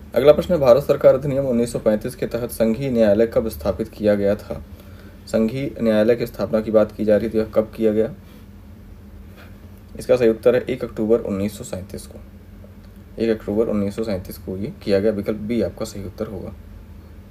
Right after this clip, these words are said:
अगले प्रश्न की बात करें, अगला प्रश्न कह रहा है कि संघीय न्यायालय को अधिकारिता प्राप्त थी,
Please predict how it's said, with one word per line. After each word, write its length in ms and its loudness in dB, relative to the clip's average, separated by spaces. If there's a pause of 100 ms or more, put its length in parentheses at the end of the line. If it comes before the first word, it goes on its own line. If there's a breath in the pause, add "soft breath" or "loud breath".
(1500)
अगले 180 2
प्रश्न 240 -2
की 60 -2
बात 220 8
करें, 140 2
अगला 140 4
प्रश्न 200 -6
कह 120 4
रहा 80 4
है 60 2
कि 80 -4
संघीय 520 -2
न्यायालय 440 6
को 200 -4
अधिकारिता 580 2
प्राप्त 500 0
थी, 280 -14